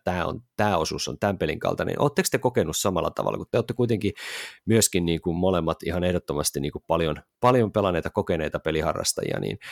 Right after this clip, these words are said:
auttaako se harrastuneisuus tosiaan tolla lailla, niin kuin Annika kuvaa se, että, että pystyy niinku hajottaa sitä peliä tietyllä tavalla vähän, niinku, vähän isompakin peliä osiin niin, että se aiempi kokemus auttaa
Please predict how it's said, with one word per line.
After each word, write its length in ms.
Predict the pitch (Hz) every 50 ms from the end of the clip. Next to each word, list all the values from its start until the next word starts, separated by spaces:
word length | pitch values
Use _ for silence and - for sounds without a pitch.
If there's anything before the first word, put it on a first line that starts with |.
| - - - - -
auttaako 360 | 151 175 185 - 110 98 -
se 100 | - 107
harrastuneisuus 800 | 90 107 104 - 90 - - - 78 76 71 71 - 80 78 -
tosiaan 340 | - 85 - 87 80 73 73
tolla 240 | - 87 82 80 78
lailla, 160 | 76 73 69
niin 120 | 67 71
kuin 140 | - - -
Annika 280 | 80 76 73 - - -
kuvaa 340 | - - - - 50 - -
se, 100 | - -
että, 200 | - - _ - - _ - - - - - _ _ -
että 140 | - -
pystyy 260 | - 117 - - 113 98
niinku 140 | 92 87 95
hajottaa 520 | - 113 110 98 98 87 - _ - 73 73
sitä 200 | - - 80 78
peliä 320 | - 85 80 80 76 73 -
tietyllä 300 | 85 82 80 - 76 71
tavalla 280 | - 64 64 - -
vähän, 180 | - - - 65
niinku, 260 | 67 67 - 78 69
vähän 160 | 71 90 85
isompakin 420 | 90 98 107 92 - 82 73 78 - -
peliä 240 | 73 71 73 76 80
osiin 460 | - 90 87 - - 87 71 67 71
niin, 200 | 76 80 78 69
että 260 | 73 - - - 82 - - _ _ _ _ _ _ _ _ _ _ _ _ _ _ _ _ _
se 200 | - - 87 - - - _ _ _ _ -
aiempi 380 | 95 104 104 98 92 82 95
kokemus 400 | - 92 85 - 87 71 73 -
auttaa 600 | - - 92 82 - - _ - - - - -